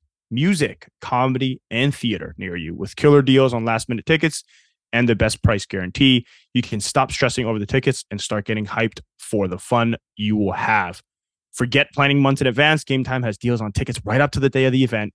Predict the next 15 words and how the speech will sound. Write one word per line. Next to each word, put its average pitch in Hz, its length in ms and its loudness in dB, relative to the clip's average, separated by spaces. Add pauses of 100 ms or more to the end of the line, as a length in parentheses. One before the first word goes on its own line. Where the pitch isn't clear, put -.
(120)
Get 107 100 -6
exclusive 127 480 -2
flash 127 260 2
deals 123 240 2
on 107 140 -6
tickets 107 260 -8
for 95 120 -12
football, 143 540 2 (360)
basketball, 117 380 0
baseball, 107 320 -6
concerts, 104 360 -6
comedy, 95 400 -10 (360)
all 170 100 6
the 180 80 8
above. 147 380 4